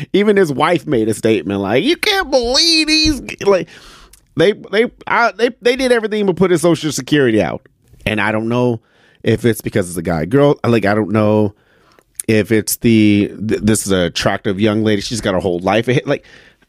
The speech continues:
I don't know what the thing is that has allowed us to separate certain cases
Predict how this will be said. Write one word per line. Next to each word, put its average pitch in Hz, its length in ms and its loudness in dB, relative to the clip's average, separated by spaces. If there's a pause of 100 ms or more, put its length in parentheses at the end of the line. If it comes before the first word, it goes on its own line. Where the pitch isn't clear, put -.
I 269 140 2
don't 339 180 4
know 269 100 2
what 170 300 0
the 143 100 2
thing 151 360 2
is 113 440 0 (160)
that 113 500 0 (120)
has 123 420 0
allowed 120 380 0
us 120 140 -2
to 95 60 -12
separate 117 560 0
certain 120 400 -2
cases 107 640 0